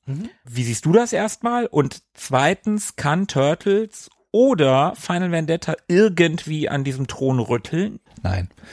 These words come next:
Speaker 1: Also, ähm, ich sehe das genauso. Ich finde Street of Rage fantastisch. Brawler sind für mich Zweispieler-Spiele eigentlich. Ich spiele das nicht oft alleine, ne? Ich habe jetzt Turtles alleine durchgespielt, aber auch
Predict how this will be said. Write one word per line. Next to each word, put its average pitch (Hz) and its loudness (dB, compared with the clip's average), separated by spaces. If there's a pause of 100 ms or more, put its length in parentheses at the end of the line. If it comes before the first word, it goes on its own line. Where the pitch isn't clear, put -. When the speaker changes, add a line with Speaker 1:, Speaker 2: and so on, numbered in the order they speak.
(160)
Speaker 1:
Also, 120 2
ähm, 127 2
ich 135 -6
sehe 170 4
das 170 6
genauso. 160 2
Ich - -4
finde 139 -2
Street - -8
of 131 0
Rage 127 -2
fantastisch. 151 -6 (140)
Brawler 185 2
sind 185 -2
für 180 -4
mich 165 -4
Zweispieler-Spiele 92 -6
eigentlich. - -16
Ich 170 -10
spiele 175 2
das 160 2
nicht 160 0
oft - -4
alleine, 92 -4
ne? 202 0
Ich 226 0
habe 180 0
jetzt - -12
Turtles 190 4
alleine 175 4
durchgespielt, 170 -2 (440)
aber 143 4
auch - 0